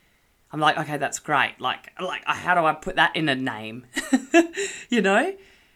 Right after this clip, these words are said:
But these, like, it was just so consistent in what people were saying. They're just like, they just said, "I have no words to describe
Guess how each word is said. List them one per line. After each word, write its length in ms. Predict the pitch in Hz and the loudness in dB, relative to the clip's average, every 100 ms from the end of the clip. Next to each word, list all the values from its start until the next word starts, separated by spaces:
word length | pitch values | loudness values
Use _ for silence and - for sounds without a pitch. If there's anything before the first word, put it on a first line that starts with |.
| _ _ _ | _ _ _
But 220 | 196 196 | -2 0
these, 420 | 196 180 180 156 185 | 0 0 -4 -6 -2
like, 220 | 175 202 | -2 -2
it 80 | 185 | -4
was 180 | 160 | -4
just 260 | - 160 - | -2 0 2
so 220 | 208 202 | 4 4
consistent 920 | 208 202 170 - - 240 - 202 165 - | 2 -2 0 2 2 2 2 2 -2 -4
in 300 | 147 147 143 | -6 -6 -4
what 220 | 175 - | -4 -4
people 300 | 160 156 151 | -8 -8 -6
were 100 | 139 | -6
saying. 400 | - 170 240 190 | 0 4 4 2
They're 120 | 147 | 0
just 280 | 147 143 - | -4 -4 -2
like, 240 | 147 - | -2 -2
they 120 | 156 147 | -4 -6
just 180 | 143 | -2
said, 260 | - 262 160 | 0 0 0
"I 80 | 135 | -2
have 220 | 151 139 | -4 -4
no 180 | 147 143 | -4 -4
words 420 | 135 143 139 - | -2 -2 -2 -4
to 120 | 143 | -6
describe 720 | 143 127 - 143 165 127 117 | -8 -8 0 2 4 4 0